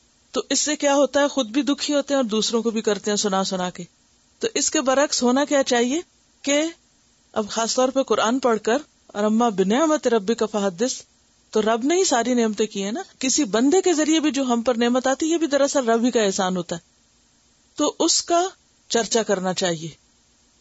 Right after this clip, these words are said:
یعنی دوسروں کے بارے میں غیبت تو نہیں کرنی چاہیے، دوسروں کے بارے میں خیر اور بھلائی کی بات کرنی چاہیے، کیونکہ جس نے لوگوں کے مجمع میں اس کی ثنا و تعریف کی تو اس نے شکر گزاری کا حق ادا کر دیا۔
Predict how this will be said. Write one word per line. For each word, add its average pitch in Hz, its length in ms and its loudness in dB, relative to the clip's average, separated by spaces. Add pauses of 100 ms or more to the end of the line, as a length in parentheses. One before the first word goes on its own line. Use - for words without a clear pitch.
(180)
یعنی 233 220 2
دوسروں 254 420 0
کے 294 140 -2
بارے 233 300 2
میں 269 180 2
غیبت 240 300 0
تو 285 80 -2
نہیں 302 140 0
کرنی 233 280 2
چاہیے، 208 400 0 (960)
دوسروں 226 340 0
کے 254 100 0
بارے 220 280 2
میں 285 140 0 (420)
خیر 277 320 0
اور 294 120 0
بھلائی 240 400 2
کی 285 120 -2
بات 208 260 0
کرنی 185 220 0
چاہیے، 170 400 -4 (1000)
کیونکہ 294 260 0
جس 311 280 0
نے 330 80 2
لوگوں 269 360 2
کے 320 120 0
مجمع 240 380 2
میں 254 120 2
اس 254 140 0
کی 262 120 -4
ثنا 233 380 2
و 262 40 4
تعریف 233 460 0
کی 202 200 -6
تو 240 140 -2
اس 247 160 -2
نے 262 80 0
شکر 226 220 0
گزاری 196 420 0
کا 226 220 -2
حق 233 140 0
ادا 185 180 0
کر 170 200 -2
دیا۔ 160 220 -10